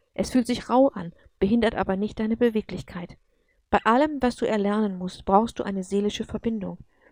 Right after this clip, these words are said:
Das Wissen ist zu groß, als dass man es sich erlesen könnte.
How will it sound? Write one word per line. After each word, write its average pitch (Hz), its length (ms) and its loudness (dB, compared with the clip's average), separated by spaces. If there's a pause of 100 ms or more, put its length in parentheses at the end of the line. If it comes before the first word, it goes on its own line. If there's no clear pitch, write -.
(240)
Das 196 200 2
Wissen 254 240 -2
ist - 240 -8
zu 285 100 -2
groß, 254 380 0
als - 180 -6
dass 208 160 -4
man 202 140 -4
es 202 140 -6
sich - 160 -8
erlesen 214 480 -4
könnte. 175 400 -10